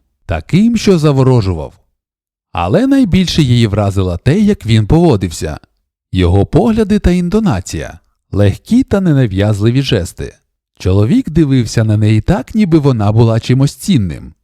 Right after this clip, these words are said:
тендітним та коштовним. Він дбайливо притримав її за лікоть, коли вони піднімалися сходами кафе.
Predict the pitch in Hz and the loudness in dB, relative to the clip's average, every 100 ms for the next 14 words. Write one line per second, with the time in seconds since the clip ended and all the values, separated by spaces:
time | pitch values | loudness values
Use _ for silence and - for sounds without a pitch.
0 | _ 85 82 80 110 233 - 185 180 165 | _ -6 -4 0 0 0 0 -2 0 -2
1 | 160 170 - - 104 71 65 55 - _ | 0 -2 -2 -2 -2 -2 -12 -18 -20 _
2 | _ _ _ 92 101 110 98 110 127 240 | _ _ _ -2 0 2 0 0 0 0
3 | 269 269 247 226 185 135 117 - 98 95 | -2 0 -2 0 0 0 -2 -2 -2 -2
4 | 82 80 110 180 175 - - 92 95 92 | -4 -4 -4 -2 -2 -2 -4 -2 0 0
5 | 104 107 104 107 110 196 254 226 240 - | 0 0 0 0 2 2 0 -2 -4 -4
6 | - 107 104 110 - 180 98 65 | -2 0 0 -2 -2 -2 -2 -6